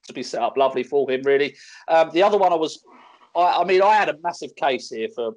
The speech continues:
for Miras, but they pulled him out at the last minute.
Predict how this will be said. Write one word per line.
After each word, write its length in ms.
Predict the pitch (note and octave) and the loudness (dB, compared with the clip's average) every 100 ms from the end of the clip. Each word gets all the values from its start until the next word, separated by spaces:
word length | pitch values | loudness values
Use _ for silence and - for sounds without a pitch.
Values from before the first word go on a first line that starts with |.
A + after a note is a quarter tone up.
| _ | _
for 100 | B2 | -6
Miras, 500 | C3 A#2+ G#2 - - - | -2 0 -2 -6 -20 -18
but 120 | - | -12
they 120 | B2+ | -10
pulled 340 | B2+ - G3+ C#3 | -8 -4 0 0
him 100 | C3 | 0
out 200 | A2+ - | -2 -4
at 80 | G#2 | -6
the 60 | |
last 320 | A#2+ B2+ A2+ B2+ | 0 0 0 -6
minute. 240 | A#2 - | -14 -14